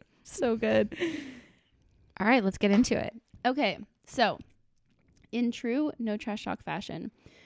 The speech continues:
Speaker 2: we've broken this down into nice categories for you. So we have stocking stuffers for friends, for family, for significant other, and for kids.
Speaker 1: Love it.
Speaker 2: We're covering it all. So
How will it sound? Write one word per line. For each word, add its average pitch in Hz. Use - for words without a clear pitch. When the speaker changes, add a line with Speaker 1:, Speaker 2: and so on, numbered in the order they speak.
Speaker 2:
we've 233
broken 202
this 208
down 180
into 180
nice 214
categories 185
for -
you. 226
So 226
we 233
have 247
stocking 247
stuffers 311
for 196
friends, 220
for -
family, 233
for 190
significant 254
other, 202
and 202
for -
kids. -
Speaker 1:
Love 226
it. -
Speaker 2:
We're 214
covering 202
it 185
all. 175
So 240